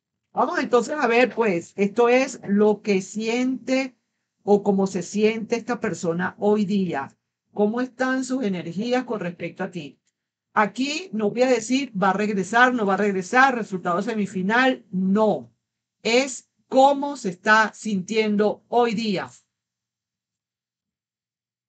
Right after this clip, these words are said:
Ay, papá, mira esto, el cuatro de copas. Esta persona mira cómo está,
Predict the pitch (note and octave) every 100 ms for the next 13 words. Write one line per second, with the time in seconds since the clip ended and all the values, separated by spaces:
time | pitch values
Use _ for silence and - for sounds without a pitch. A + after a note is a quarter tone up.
0 | _ _ _ _ - G#3+ G3+ _ - D3
1 | - B2+ C3 _ _ _ _ _ _ _
2 | E3 E3+ G#3 F3+ E3 - - - G3+ F#3
3 | F3 G3+ G#3 G3+ A#3+ C4+ G#3 D#3+ - -
4 | G#2+ - - _ _ _ _ _ _ _
5 | _ - G3 G3+ G#3 F#3 F3 G3+ G#3 G#3
6 | G#3+ F3 C#3 E3 E3